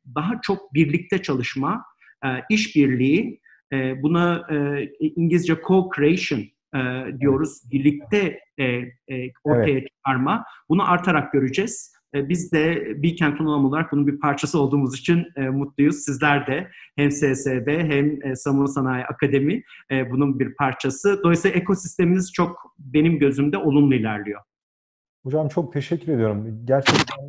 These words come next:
Speaker 2: e, aynı olumlulukları ben de gözlemliyorum. Tabii dediğiniz gibi bu co-creation fikri bence çok önemli.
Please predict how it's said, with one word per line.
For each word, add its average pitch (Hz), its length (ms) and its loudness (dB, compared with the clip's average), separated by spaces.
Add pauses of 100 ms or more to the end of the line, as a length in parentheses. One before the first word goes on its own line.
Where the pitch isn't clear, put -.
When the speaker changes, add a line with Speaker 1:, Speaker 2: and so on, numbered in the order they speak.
(140)
Speaker 2:
e, 127 140 -2
aynı 131 300 -2
olumlulukları 131 720 -4
ben 127 200 -4
de 123 240 -2
gözlemliyorum. 117 720 -4 (280)
Tabii 135 220 -2
dediğiniz 131 460 -2
gibi 123 120 -4
bu 127 220 -4
co-creation 131 640 -4 (160)
fikri 120 300 -8
bence 123 200 -4
çok - 280 -6
önemli. 120 440 -6